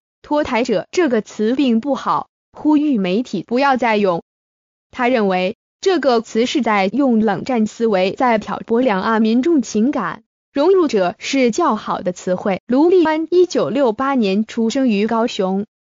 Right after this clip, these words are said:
是土生土长的台湾人，后来在英国留学取得博士学位，与外甥第二代的先生在一九九七年接受中国人事部以反国定居专家身份到上海复旦大学教书，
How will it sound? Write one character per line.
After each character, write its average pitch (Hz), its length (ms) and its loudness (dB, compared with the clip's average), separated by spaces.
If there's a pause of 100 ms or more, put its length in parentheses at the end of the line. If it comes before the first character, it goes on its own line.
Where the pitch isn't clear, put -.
(120)
是 240 300 0
土 202 260 -4
生 262 200 -2
土 254 220 -2
长 202 200 0
的 240 100 2
台 240 260 -4
湾 302 160 0
人， 196 220 0 (260)
后 349 220 0
来 208 240 2
在 370 180 0
英 330 240 2
国 190 300 0
留 208 200 0
学 196 200 -2
取 - 180 -4
得 214 160 2
博 202 340 -2
士 294 200 0
学 165 240 -2
位， 175 300 -2 (280)
与 254 220 0
外 311 240 0
甥 247 280 -2
第 277 140 -2
二 262 200 -2
代 220 180 0
的 196 80 -2
先 311 320 -2
生 214 340 -4
在 269 240 -2
一 302 220 0
九 277 180 2
九 190 240 0
七 - 260 -2
年 208 360 0 (260)
接 277 200 0
受 233 200 0
中 349 240 2
国 220 160 0
人 202 220 -2
事 320 180 0
部 262 180 -2
以 214 220 0
反 196 300 -6
国 269 260 2
定 302 240 4
居 254 240 0
专 339 220 2
家 349 220 0
身 370 280 0
份 214 260 0
到 247 220 0
上 294 280 -4
海 185 240 -2
复 262 200 -6
旦 294 220 2
大 185 180 -4
学 202 220 -2
教 262 240 -2
书， 220 400 -4